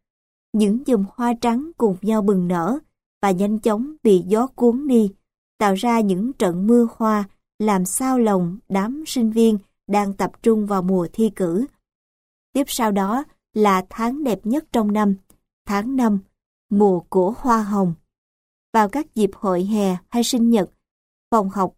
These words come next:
biến thành những nhà kính đầy hoa hồng xinh xắn. Tháng năm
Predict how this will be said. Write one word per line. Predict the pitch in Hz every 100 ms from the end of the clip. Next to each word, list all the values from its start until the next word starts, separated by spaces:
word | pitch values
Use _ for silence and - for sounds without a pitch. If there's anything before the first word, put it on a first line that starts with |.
| -
biến | 220 247
thành | - 240 185
những | 175 185
nhà | 240 233 175 -
kính | 226 269
đầy | 330 202
hoa | 180 240 233
hồng | 220 185
xinh | 170 233 226
xắn. | - 220 254 330 _ _ _ _ _ _
Tháng | 220 220 262
năm | 240 214